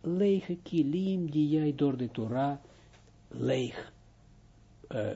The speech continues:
maakt. Duidelijk de, de, de verbondenheid, de kracht van de Torah en de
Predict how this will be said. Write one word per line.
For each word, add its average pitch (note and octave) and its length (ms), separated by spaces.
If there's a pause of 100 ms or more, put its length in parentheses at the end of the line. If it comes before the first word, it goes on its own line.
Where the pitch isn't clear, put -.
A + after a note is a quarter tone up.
(1120)
maakt. - 420 (2750)
Duidelijk G#3 580
de, E3 240
de, D#3 160
de D3+ 140
verbondenheid, D3+ 960 (760)
de B2 160
kracht C3 460
van B2 140
de A#2 120
Torah A#2+ 400 (140)
en A#2 420 (1300)
de A#2 500